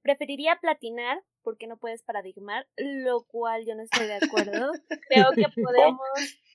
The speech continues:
Speaker 1: expandir
Speaker 2: No.
Speaker 1: las fronteras del lenguaje. Matías
Speaker 2: Fuck.
Speaker 1: nueve mil ciento diecisiete,
Speaker 2: <laughs>
Speaker 1: esto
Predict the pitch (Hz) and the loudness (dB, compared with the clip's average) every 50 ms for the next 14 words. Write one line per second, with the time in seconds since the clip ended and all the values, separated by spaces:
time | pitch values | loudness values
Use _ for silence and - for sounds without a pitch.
0 | _ _ _ _ - 277 277 - - - - _ - 269 262 262 277 277 277 294 | _ _ _ _ -6 -6 -6 -8 -12 -18 -4 _ 2 4 4 4 4 4 4 4
1 | 320 381 - 349 370 415 508 427 427 440 427 427 427 427 427 294 208 208 269 269 | 4 4 4 4 4 4 2 0 -2 -4 -6 -4 -6 -6 -6 -8 -6 -4 -4 -4
2 | 269 - 311 330 349 349 339 339 269 294 269 262 254 240 254 247 240 247 262 262 | -4 -4 -4 0 2 4 4 4 4 2 2 4 4 2 2 2 2 4 4 6
3 | 254 269 262 - 233 208 208 _ _ _ _ _ _ _ _ _ _ _ _ _ | 4 4 2 -4 -12 -18 -18 _ _ _ _ _ _ _ _ _ _ _ _ _
4 | _ _ _ _ _ _ _ _ - 277 277 277 269 - 311 320 320 330 330 339 | _ _ _ _ _ _ _ _ -6 -4 -4 -4 -4 -4 -2 0 2 4 4 2
5 | 349 339 - 294 277 262 254 254 254 262 269 262 269 311 294 285 277 285 277 254 | 2 0 -2 -4 -4 -4 -4 -4 -8 -10 -10 -10 -6 -6 -6 -4 -2 -2 -2 -2
6 | 240 240 - 214 214 - - 254 262 269 269 277 277 285 285 294 294 294 302 294 | -2 -4 -6 -8 -14 -12 -8 -4 -4 -4 -4 -6 -8 -10 -8 -6 -4 -4 -4 -4
7 | - - - _ - - 294 - _ _ _ _ - 302 | -6 -12 -14 _ -2 -2 -2 -2 _ _ _ _ -18 -14